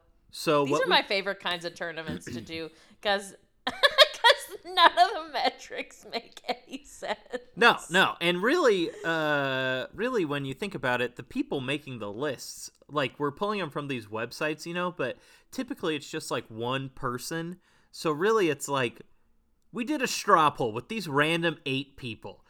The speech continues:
Speaker 1: Here's how they ranked French fry shapes, you know, as opposed to, like, a huge, although there is that, uh, what was that?
Speaker 2: Gov.
Speaker 1: Ranker. Oh, yeah,
Speaker 2: Oh.
Speaker 1: YouGov, too. But
Speaker 2: YouGov and then Ranker.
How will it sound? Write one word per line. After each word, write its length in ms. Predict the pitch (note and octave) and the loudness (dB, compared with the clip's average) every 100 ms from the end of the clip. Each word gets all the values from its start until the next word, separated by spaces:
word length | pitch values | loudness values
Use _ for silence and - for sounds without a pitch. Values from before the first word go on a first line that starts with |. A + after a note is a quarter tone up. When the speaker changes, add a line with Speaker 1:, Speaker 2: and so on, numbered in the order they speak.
| _ _ | _ _
Speaker 1:
Here's 400 | - B3+ A#3+ G3+ | -6 -2 0 2
how 160 | D3+ | 2
they 240 | C#3 D3 D3 | 2 0 0
ranked 340 | A#2 A2+ A#2 | 0 -2 -4
French 300 | - D3 C3+ | -4 -2 -2
fry 260 | - A2 G2+ | -6 -8 -8
shapes, 500 | - - D2 - - - _ _ | -12 -12 -12 -12 -14 -18 _ _
you 120 | C3 | -4
know, 260 | B2 A#2 A#2+ | -2 0 -2
as 120 | B2 | -6
opposed 380 | A#2 - C3 B2 | -8 -4 -4 -2
to, 60 | B2 | -6
like, 340 | G#2+ G2+ F#2+ - | -6 -8 -10 -14
a 100 | A2+ | -14
huge, 360 | A2 A#2 G#2 - - | -10 -12 -12 -18 -4
although 300 | D3+ E3+ G#3 | -2 0 0
there 220 | F#3 F3 | 0 -2
is 120 | G3+ | -2
that, 260 | G3 E3 - - - - | -2 -4 -6 -12 -14 -10
uh, 400 | - C3+ B2 A2+ - | -4 -2 -2 -4 -8
what 200 | - F#3 | -8 -6
was 80 | B3 | -4
that? 120 | A#3+ F3+ E3+ | -2 0 0
Speaker 2:
Gov. 60 | F3 - - - | -4 -14 -20 -20
Speaker 1:
Ranker. 680 | A#2 B2 C3+ D#3 D#3+ D#3+ E3+ _ _ _ _ _ _ | -6 -2 -2 0 0 -2 -4 _ _ _ _ _ _
Oh, 240 | D#3 D3+ | 8 8
yeah, 100 | D3 | 8
Speaker 2:
Oh. 60 | A2+ A#2+ F3 | 4 2 2
Speaker 1:
YouGov, 320 | D#3+ C3 A#2+ | 2 0 -2
too. 400 | - C#3 C3 A2+ - _ - | -4 -2 -2 -4 -10 _ -12
But 60 | G3 F4+ | -4 0
Speaker 2:
YouGov 360 | - D4+ D4+ C4 - - F#3+ | 2 2 2 -2 -10 -6 -2
and 180 | F#3+ G#3+ | -2 0
then 200 | G#3 F#3 | -2 -2
Ranker. 600 | F3 G3 F#3+ F3 D#3 D#3+ | -2 -2 -4 -6 -6 -6